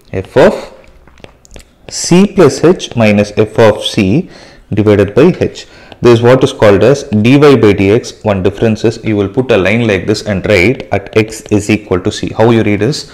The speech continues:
you read it as dy by dx at x is equal to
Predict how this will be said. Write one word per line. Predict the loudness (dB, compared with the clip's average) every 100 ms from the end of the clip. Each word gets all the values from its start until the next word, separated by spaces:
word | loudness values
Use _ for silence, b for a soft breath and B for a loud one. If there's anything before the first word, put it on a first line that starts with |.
| B B
you | 0
read | 4 2
it | 2
as | 0 0
dy | 0 2 4
by | 4 4 2
dx | 2 0 0 -4 -8 -2
at | -2 -4 -12 -10
x | -10 -6 -6
is | -4
equal | -4 -2 -2
to | 0 -2